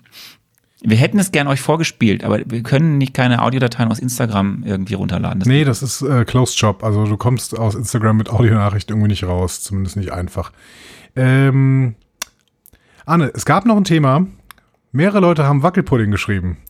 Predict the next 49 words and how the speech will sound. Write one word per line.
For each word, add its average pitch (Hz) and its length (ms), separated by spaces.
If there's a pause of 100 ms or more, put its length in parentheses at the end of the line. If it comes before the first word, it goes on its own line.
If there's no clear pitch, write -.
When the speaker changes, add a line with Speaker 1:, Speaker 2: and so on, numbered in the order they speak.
(380)
Speaker 2:
<laughs> - 560
Und 135 140
ich 127 100
hab 170 100
mich 175 120
dran 131 160
erinnert, 139 240
Speaker 1:
Ja, 202 100
du 123 100
Speaker 2:
ich 120 140
hab, 160 80
Speaker 1:
bist, 220 320
du 226 80
bist 330 160
schuld. 160 380
Speaker 2:
ich 113 120
hab 156 120
die 156 60
Leute 165 260
motiviert, 156 640
Wackelpudding 131 560
zu 117 100
schreiben, 113 380
aber 127 180
ich 101 80
hab 139 100
vergessen, 143 400
warum. 123 300 (480)
Und 120 120
dann 135 160
wolltest 160 300
du 151 80
mir 147 100
das 147 140
erklären. 147 460
<laughs> - 60 (680)
Speaker 1:
Ich - 140
wollte 143 160
es 156 140
dir 143 120
nicht 147 280
erklären. 98 400
Ich 104 80
wollte, 131 180
dass 131 140
du 135 80
selber 120 360
drauf 92 300
kommst. - 460